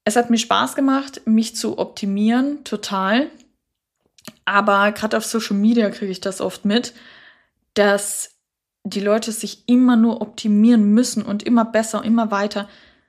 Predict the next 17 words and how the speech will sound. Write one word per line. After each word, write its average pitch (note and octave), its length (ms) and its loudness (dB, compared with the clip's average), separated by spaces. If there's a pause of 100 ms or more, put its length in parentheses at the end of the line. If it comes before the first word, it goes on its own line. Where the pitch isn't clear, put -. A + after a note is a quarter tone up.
(460)
Ich B3 160 -6
bin D4 160 -4
gut D#4 240 -6
genug, D4+ 320 -6
so C#4 260 -4
wie C4+ 80 0
ich - 180 -8
bin. C4 260 0 (460)
Ich A3 180 -8
muss D4+ 260 -2
nicht A3 180 0
optimiert F3 540 -8
werden. G3 300 -6 (760)
Ich C#4 120 -2
liebe D#4+ 220 4
mich. F#3+ 300 -2 (580)
Ja. C4 160 -2